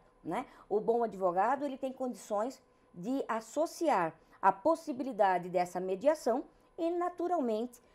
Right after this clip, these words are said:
certo? É, mantendo aí o, os seus honorários. Em relação à, à possibilidade, vamos dizer assim, de agilidar,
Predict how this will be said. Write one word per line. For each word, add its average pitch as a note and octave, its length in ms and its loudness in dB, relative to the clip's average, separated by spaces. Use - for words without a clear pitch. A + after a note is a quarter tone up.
certo? A#3 420 0
É, A3 180 6
mantendo B3+ 800 4
aí A3 540 0
o, B3 260 -2
os C4 140 -4
seus B3+ 200 -2
honorários. G3 480 -2
Em F4+ 220 4
relação A3 600 4
à, F3+ 380 2
à F#3 80 4
possibilidade, G#3+ 1160 0
vamos F#3+ 220 -4
dizer F#3 140 -4
assim, A3+ 300 -8
de A#3 240 0
agilidar, G#3+ 840 2